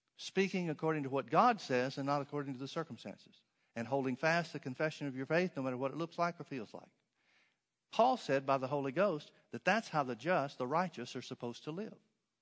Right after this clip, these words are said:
Now, let's see if we've, we've, uh, in-, interposed and substituted some different meanings and, and different phrases, one for another. Let's see if we're right. Turn back with me to Matthew chapter four. Let's see if this holds true. If it's true, if what we're saying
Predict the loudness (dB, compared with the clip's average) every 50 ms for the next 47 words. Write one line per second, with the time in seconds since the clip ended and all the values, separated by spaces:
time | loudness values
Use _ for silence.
0 | _ _ _ _ _ _ _ _ _ _ _ _ _ 0 2 4 4 4 2 4
1 | 6 6 6 6 6 4 4 4 2 0 -2 0 0 2 2 2 4 6 6 6
2 | 6 4 2 0 0 0 -2 -4 -2 -2 0 0 0 4 4 4 6 4 2 0
3 | 0 -2 0 4 2 2 2 0 -6 -2 -2 0 0 0 -2 -4 -2 -2 -2 -2
4 | -4 -4 -4 -2 -2 0 -2 -2 -4 -4 -4 -4 -6 -6 -10 -16 -12 -6 -2 0
5 | 0 0 0 -2 -4 0 2 2 2 2 0 0 -2 -4 -2 -2 -2 -2 -2 0
6 | -2 0 0 2 0 0 0 -4 -6 -10 -8 -2 -2 -2 0 0 0 0 2 2
7 | 0 0 4 4 4 4 2 0 -6 -20 _ _ _ -4 0 2 4 4 4 4
8 | 4 0 -2 0 -2 -2 0 0 0 0 0 -4 -6 -4 -2 -2 -2 -4 -6 -10
9 | -10 -10 -10 -10 _ _ _ _ _ _ _ _ _ _ _ _ _ _ _ _
10 | _ _ _ _ _ _ _ _ _ _ _ _ _ _ -20 -18 -16 -4 2 2
11 | 2 4 4 4 4 4 4 4 2 2 4 2 2 2 0 0 0 0 2 2
12 | 2 2 2 -2 -2 -2 -2 0 0 0 0 0 0 0 0 0 2 0 0 0
13 | 2 2 4 4 2 2 -2 -4